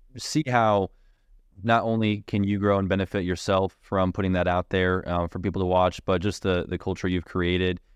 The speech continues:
I think a lot of people can, can learn from that in whatever sphere of life that they're in, you know, to help the people in their community, um, and, and everybody can win. So,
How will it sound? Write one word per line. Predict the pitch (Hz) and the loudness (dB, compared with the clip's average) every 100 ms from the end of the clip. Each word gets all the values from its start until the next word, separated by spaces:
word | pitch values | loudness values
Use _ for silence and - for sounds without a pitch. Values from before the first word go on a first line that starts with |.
| - | -8
I | 98 | -4
think | 95 | -2
a | 92 | -2
lot | 87 87 | 0 0
of | 87 | 0
people | 95 92 85 | -4 -4 -6
can, | - 87 82 - _ - - | -2 -2 -4 -8 _ -16 -4
can | 117 110 | 0 2
learn | 110 110 | 2 2
from | 117 110 | 0 2
that | 107 107 - | 2 0 0
in | 107 98 | -2 0
whatever | 95 95 104 101 101 98 _ _ - | 0 0 -2 0 -2 -4 _ _ -20
sphere | - - 110 104 104 98 | -18 -8 -2 2 2 2
of | 87 | 2
life | 92 92 - | 0 0 -2
that | 92 | -4
they're | 98 90 | 0 0
in, | 90 95 101 - - | 2 0 -2 -6 -4
you | 98 | 0
know, | 90 | 0
to | - | 0
help | 92 95 92 _ _ _ - | 2 2 2 _ _ _ -6
the | 98 | -4
people | - 95 101 95 92 | -2 -2 0 -2 0
in | 90 | 0
their | 90 | 0
community, | 87 90 90 90 90 92 90 - | 0 0 0 2 0 0 -4 -4
um, | 82 80 78 78 78 - - | 0 0 0 -2 -6 -10 -8
and, | 87 87 76 | -4 -2 -2
and | 85 | -2
everybody | 87 87 | 0 -2
can | - 85 | 0 0
win. | 85 87 | 0 0
So, | 82 92 85 | -2 0 0